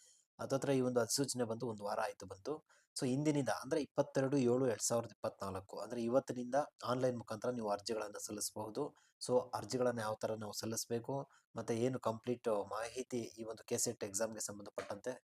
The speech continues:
ಒಂದಷ್ಟು ಮಾಹಿತಿಯನ್ನ, ಒಂದು ಇಂಪಾರ್ಟೆಂಟ್ ಆಗಿರ್ತಕ್ಕಂಥ ಒಂದು ಮಾಹಿತಿಯನ್ನ ಈ ಒಂದು ವಿಡಿಯೋದಲ್ಲಿ ತಿಳ್ಕೊಂಬರೋಣ ಬನ್ನಿ. ಅದಕ್ಕೂ ಮುಂಚೆ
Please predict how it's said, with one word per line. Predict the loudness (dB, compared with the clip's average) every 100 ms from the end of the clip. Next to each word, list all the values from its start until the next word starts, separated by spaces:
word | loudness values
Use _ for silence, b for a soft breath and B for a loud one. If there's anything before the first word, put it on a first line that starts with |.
| -8
ಒಂದಷ್ಟು | -2 0 2 2
ಮಾಹಿತಿಯನ್ನ, | 4 2 0 -2 -2 -4 -10 _ b _
ಒಂದು | -4 -4
ಇಂಪಾರ್ಟೆಂಟ್ | 6 8 8 6
ಆಗಿರ್ತಕ್ಕಂಥ | 2 0 -6 -4
ಒಂದು | -6 -4
ಮಾಹಿತಿಯನ್ನ | -10 -12 -10 -10 -10 -10 -6
ಈ | -4
ಒಂದು | -4 -6
ವಿಡಿಯೋದಲ್ಲಿ | -4 -4 -6 -10
ತಿಳ್ಕೊಂಬರೋಣ | -12 -10 -8 -10 -12 -14
ಬನ್ನಿ. | -14 -16 _ b b -2
ಅದಕ್ಕೂ | 2 2 2
ಮುಂಚೆ | 0 0